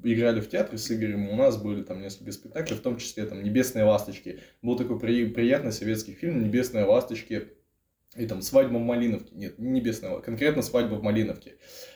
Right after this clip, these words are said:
Вот дело в том, что наша постановка спектакльская, она была вообще, ну, непонятно бы для человека, который кинулся бы изучать «Свадьбу в Малиновке» по постановке.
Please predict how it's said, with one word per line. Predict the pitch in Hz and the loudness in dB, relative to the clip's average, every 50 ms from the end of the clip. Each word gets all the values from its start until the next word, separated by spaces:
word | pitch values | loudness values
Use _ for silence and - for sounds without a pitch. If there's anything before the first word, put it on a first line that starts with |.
| - _ | -20 _
Вот | - 110 120 - - - 117 | -4 -4 -4 -4 -6 -2 2
дело | 131 151 156 147 | 6 6 8 6
в | - - | 6 6
том, | - 175 208 202 | 4 4 4 2
что | - - - 127 | 0 -4 -2 2
наша | 127 131 - - | 2 2 2 0
постановка | - - - - - 117 135 165 - - | -4 -10 -10 -8 -4 -2 -2 -2 -2 -6
спектакльская, | - - - - - - 127 120 - - 113 - - 117 101 92 - - - - _ _ _ | -12 -12 -12 -2 2 4 4 4 2 -2 -8 -6 0 2 4 4 2 0 -4 -20 _ _ _
она | - 101 113 131 139 | -4 0 4 4 4
была | 123 117 117 120 127 131 123 117 - - - - _ _ _ _ _ _ _ _ | 6 6 6 8 8 8 8 6 4 2 -2 -10 _ _ _ _ _ _ _ _
вообще, | 120 110 113 107 - - - - 139 139 127 113 - - - - - _ _ _ _ _ _ - | -10 -8 -6 -6 -6 -6 -2 2 4 6 6 6 6 4 -2 -12 -20 _ _ _ _ _ _ -6
ну, | 269 277 - 139 135 208 - - - _ | -2 0 2 2 0 0 -4 -8 -18 _
непонятно | - - - 285 139 - 151 147 - - 147 143 156 175 175 170 - 139 | -16 -6 0 2 4 4 6 6 6 6 6 6 8 6 6 6 4 0
бы | 123 123 127 | 0 0 0
для | 113 120 123 | 2 0 0
человека, | - - - 127 120 123 135 170 180 180 139 | -2 -2 2 4 4 6 6 4 4 2 0
который | 117 127 113 - 127 127 123 117 113 | -2 -2 0 2 2 4 4 2 2
кинулся | 113 - 139 139 139 131 123 - - 117 | 0 -2 -2 0 0 0 0 -2 -4 -4
бы | 107 107 110 113 110 110 110 110 107 107 107 104 104 101 98 90 - - - - - - - - | -2 2 2 4 4 4 4 2 2 2 0 0 0 -2 -4 -6 -10 -14 -18 -20 -20 -20 -14 -2
изучать | 113 127 127 123 127 127 120 - - 139 127 117 107 104 | 2 2 4 4 2 0 0 2 6 6 6 6 4 0
«Свадьбу | - - - - - - - - - - 254 - 269 254 - 113 113 | -6 -10 -14 -12 -12 -10 -8 -8 -6 2 6 6 6 6 4 0 -4
в | 107 | 0
Малиновке» | 117 117 117 123 139 151 139 120 107 - 113 | 0 2 2 2 0 0 -2 -2 -2 -4 -6
по | 107 - 110 | -6 -4 -2
постановке. | 107 123 113 - - 123 120 120 123 117 113 - - 95 - - - | 0 0 0 0 0 0 2 4 2 2 0 -2 -6 -10 -10 -12 -16